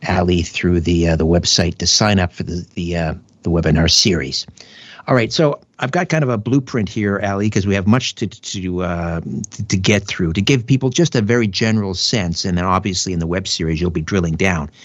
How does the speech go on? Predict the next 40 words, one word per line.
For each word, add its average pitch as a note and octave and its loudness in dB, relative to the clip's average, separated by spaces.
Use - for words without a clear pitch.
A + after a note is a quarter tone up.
But A#2 0
so B2+ 2
we A#2+ 4
were A2 2
talking D#3 2
about A#2 -2
the, G#2 2
uh, F#2 0
uh, G2 0
the F#2+ 0
letters G#2 0
to - -16
the F#2+ -6
seven F#2+ 0
churches G2 -2
of E2+ -2
Asia F#2 0
in F#2+ 2
Revelation. E2 -2
Is A2+ 4
it C#3 0
not F3+ 4
in F3 4
one C3+ 4
of C3+ 0
those C3+ -2
letters B2 -2
where G#2+ 2
Jesus B2+ 2
basically G#2+ -2
through A2 0
John G2 2
is, G2 2
is G#2+ 0
calling E3+ 2
out C#3 0
one A2 0
of F#2+ -4
the, G2 0
uh, F2+ 0